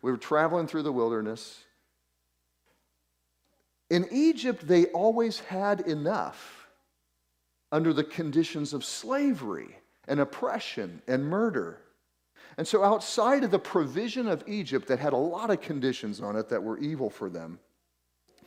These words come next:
they had enough but were enslaved. So God delivers them, but who's now gonna provide the basics? They've seen God destroy a massive army, but is he gonna provide food and water? So they need to learn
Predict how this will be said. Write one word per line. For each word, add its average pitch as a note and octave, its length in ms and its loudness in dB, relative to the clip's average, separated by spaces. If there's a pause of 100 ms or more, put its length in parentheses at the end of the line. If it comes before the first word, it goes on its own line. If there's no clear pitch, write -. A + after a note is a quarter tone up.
(520)
they D3 120 8
had E3+ 160 10
enough F#3+ 340 6
but F3+ 120 2
were E3 220 4
enslaved. D#3+ 600 0 (720)
So F3+ 160 2
God E3+ 240 12
delivers F3+ 540 6
them, A#2+ 220 0
but C3+ 140 4
who's A3 280 -2
now G3+ 180 4
gonna F#3 160 -2
provide D3+ 380 2
the D3 60 -2
basics? C#3 480 -2
They've F#3+ 200 6
seen G3 400 -2
God B2+ 400 4
destroy C3 640 0
a G#2+ 40 2
massive A2+ 480 0
army, G#2+ 300 -2 (260)
but C#3+ 120 2
is E3+ 120 -4
he A#3+ 80 -2
gonna A3 180 -4
provide A#2 420 -2
food A2 280 -6
and G2+ 120 -10
water? E2+ 360 -10 (1700)
So D3+ 380 2
they D3 240 2
need G#3 320 0
to B3+ 140 0
learn D3+ 800 0